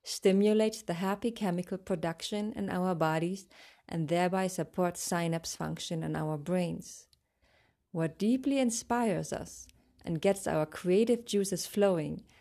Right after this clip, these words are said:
is highly personal and different for everyone. It ranges from singing and dancing, to going on an adventure, to raising a child,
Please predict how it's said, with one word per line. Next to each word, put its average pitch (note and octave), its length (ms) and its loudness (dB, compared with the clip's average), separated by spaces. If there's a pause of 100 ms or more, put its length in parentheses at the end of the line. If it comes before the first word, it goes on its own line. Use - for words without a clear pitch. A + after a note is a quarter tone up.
(200)
is - 280 -8
highly B3 380 0
personal G3 800 0 (260)
and E3 180 -2
different F3+ 420 2
for - 140 -6
everyone. D#3+ 680 -2 (1000)
It E3 180 -4
ranges F3+ 520 2
from D#3+ 200 -2
singing F#3+ 680 4
and F3 180 0
dancing, E3+ 760 0 (380)
to G3+ 100 0
going F#3 600 2
on E3+ 140 0
an E3 100 2
adventure, F3 720 0 (480)
to - 140 -8
raising F#3+ 440 6
a F3 60 2
child, G#3+ 720 -2